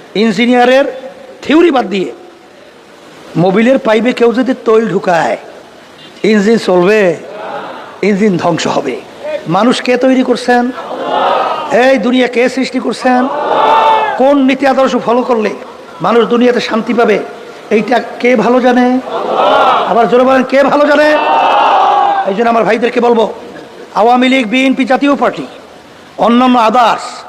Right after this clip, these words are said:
মানব রচিত তন্ত্র মন্ত্র তারা ওদের দেশ পরিচালনা করেছে, এদের পরিচালনা দেশ আমরা দেখেছি। এখন যেই দেশে ভিতরে শতকরা বিরানব্বই জন যে মুসলমান বসবাস করে, যেই দেশের ভিতরে এই বাংলাদেশের রাজধানী ঢাকাকে বলা হয়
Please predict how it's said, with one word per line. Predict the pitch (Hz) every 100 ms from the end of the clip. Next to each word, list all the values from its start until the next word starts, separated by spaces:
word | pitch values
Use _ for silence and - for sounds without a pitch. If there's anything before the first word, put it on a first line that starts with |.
| -
মানব | 165 226 214
রচিত | 220 233 208
তন্ত্র | 220 214 214
মন্ত্র | 208 208 262
তারা | 254 233
ওদের | 220 196
দেশ | 214 -
পরিচালনা | - 196 254 311
করেছে, | 254 220 - - - - - - - - - -
এদের | 214 233 240
পরিচালনা | 233 233 240 233 240 269 302 - - - - 165
দেশ | 143 226 -
আমরা | 190 196 180
দেখেছি। | 180 208 - 160 - - - - - - -
এখন | 214 233 254
যেই | 190 254
দেশে | 254 254 269
ভিতরে | 262 269
শতকরা | 269 262 277
বিরানব্বই | 262 269 277 247 269
জন | 277
যে | 269
মুসলমান | 254 - 262 262 262
বসবাস | 240 - 175
করে, | - - 214 - - - - - - 156
যেই | 220 262
দেশের | 240 - 262
ভিতরে | 226 262 226 185 - - - - - -
এই | 214
বাংলাদেশের | 190 247 254 240 - 226
রাজধানী | 233 208 240
ঢাকাকে | 226 175 233 214
বলা | 214
হয় | 175 190 -